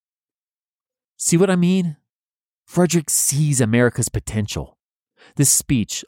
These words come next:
along with Frederick's other lectures, editorial writings, and his autobiography, make the brilliant, literate, self-emancipated Christian the preeminent abolitionist of the era.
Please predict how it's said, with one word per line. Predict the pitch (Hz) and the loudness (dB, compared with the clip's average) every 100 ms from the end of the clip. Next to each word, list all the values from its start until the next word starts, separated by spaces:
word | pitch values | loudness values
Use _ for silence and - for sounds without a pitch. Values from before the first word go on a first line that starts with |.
| - | 0
along | 131 143 170 | 4 4 4
with | 147 | 2
Frederick's | - 131 127 - | 2 0 0 -2
other | 139 123 117 | 0 2 4
lectures, | 107 - - 76 - - _ _ - | 2 -2 -8 -10 -12 -18 _ _ -2
editorial | 127 127 - 120 117 98 | 0 0 2 4 4 4
writings, | 98 104 110 110 110 | 2 0 0 -2 -2
and | 143 | 0
his | 131 | 0
autobiography, | 147 143 135 123 113 120 113 92 - 69 - _ _ _ _ | 4 4 4 4 4 4 0 -6 -10 -12 -16 _ _ _ _
make | 107 120 113 - | 2 2 2 0
the | 113 | -2
brilliant, | 92 101 120 123 131 - _ _ | 2 4 4 2 -2 -8 _ _
literate, | - 92 107 113 85 80 - | -12 -2 2 4 2 -4 -12
self-emancipated | - - 123 120 123 107 107 - - 107 92 | -10 -2 2 4 2 2 0 -2 -4 -2 -4
Christian | - 113 - - 90 - _ _ _ - | 0 0 0 -6 -8 -10 _ _ _ -6
the | |
preeminent | - 101 98 107 110 - | -4 0 2 4 2 0
abolitionist | 110 98 98 92 85 69 - | 0 4 4 2 -2 -4 -4
of | 85 - | -4 -2
the | 85 | -2
era. | 82 73 69 71 | -2 -2 -4 -6